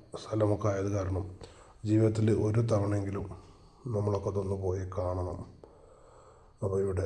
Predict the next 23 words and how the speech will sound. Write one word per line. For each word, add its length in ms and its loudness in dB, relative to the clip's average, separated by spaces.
അതിൻ്റെ 340 0
ഡീറ്റെയിൽസ് 460 4
കാര്യങ്ങളൊക്കെ 580 2
ഇവിടെ 180 4
എഴുതി 180 0
വച്ചിട്ടുണ്ട്. 540 -4
ഇവിടെ 300 10
കാര്യമായിട്ട് 520 10
നമ്മുടെ 360 6
സ്കന്ദ 560 0
ഷഷ്ടി 420 -2
ആണ്, 240 4
ആ, 60 2
ഉത്സവമായിട്ട്, 640 2
ആ, 40 2
വരുന്നത്. 440 4
അതിപ്പോൾ 240 4
ഒരു 140 6
രണ്ടാഴ്ച 480 8
മുന്നേ 260 10
കഴിഞ്ഞു 360 6
പോയി. 240 6
പിന്നെ 300 4